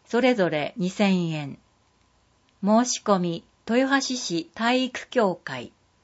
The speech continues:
電話六三の三零三一。心と体に優しいヨガ。十月二十八日から十二月九日の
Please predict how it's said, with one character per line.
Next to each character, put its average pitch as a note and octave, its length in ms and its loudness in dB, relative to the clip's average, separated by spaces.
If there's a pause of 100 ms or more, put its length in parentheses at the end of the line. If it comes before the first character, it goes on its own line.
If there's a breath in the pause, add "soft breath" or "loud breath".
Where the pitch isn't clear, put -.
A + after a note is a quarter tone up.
(240)
電 F#3+ 320 2
話 D#3+ 300 -2
六 G3 240 -2
三 A3+ 400 2
の F#3+ 260 0
三 C4 380 0
零 A#3+ 240 4
三 E3 380 -6
一。 - 360 -12 (1400)
心 A#3+ 400 2
と F3+ 380 0
体 A#3 420 4
に G#3 260 2
優 G3 120 -2 (180)
し B3+ 380 0
い - 20 0
ヨ F#3 160 2
ガ。 C#3 240 -6 (840)
十 C4+ 240 4
月 C4 280 4
二 C#4 160 4
十 G#3+ 200 4
八 G3 300 0
日 G#3+ 280 0
か E3 160 -4
ら D#3 260 0
十 B3 240 2
二 B3 160 4
月 A3+ 300 0
九 G3+ 280 0
日 G#3 320 0
の F3+ 220 -2